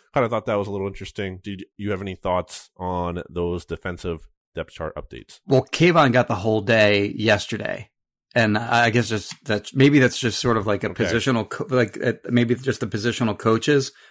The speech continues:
Speaker 2: are rotating them how, however they want. And that's just how the defensive backs coach,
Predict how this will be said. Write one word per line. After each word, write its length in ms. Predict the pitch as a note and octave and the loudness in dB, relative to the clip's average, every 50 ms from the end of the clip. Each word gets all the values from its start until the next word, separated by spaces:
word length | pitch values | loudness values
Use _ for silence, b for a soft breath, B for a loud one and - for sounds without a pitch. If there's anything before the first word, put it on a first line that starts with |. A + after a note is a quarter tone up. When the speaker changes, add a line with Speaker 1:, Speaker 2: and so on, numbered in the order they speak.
| b b b | b b b
Speaker 2:
are 160 | A2+ A2+ A#2 | 4 4 4
rotating 520 | A2+ A2 A#2+ B2 A#2+ - B2+ B2+ A#2+ A#2+ A#2 | 4 4 4 2 2 4 2 2 4 4 2
them 120 | A#2+ A#2 | 2 2
how, 320 | A2 A2+ G#2+ G#2+ G#2 G#2 | 2 2 2 2 2 2
however 280 | A2+ A2 A2 G#2+ G#2+ G#2 | 2 2 2 4 4 4
they 120 | G#2+ G#2 | 4 2
want. 320 | G2+ G2 G#2 A2 A2+ A2+ - | 2 2 2 2 0 0 -2
And 180 | A2 G2+ G2 G2 | -2 -2 -2 -4
that's 140 | G#2+ G#2 - | -4 -6 -6
just 140 | G#2 F#2+ | -6 -2
how 140 | - G#2 G#2 | -2 0 2
the 300 | G2+ G#2 G2 G2 G2 B2+ - - | 2 2 2 0 -2 -6 -12 -10
defensive 280 | - - A2 F#2+ - | -6 -6 -6 -4 -2
backs 220 | - G#2+ A2 - - | -2 -2 -2 0 0
coach, 300 | - A#2+ A2+ G2+ - | 0 0 0 0 -2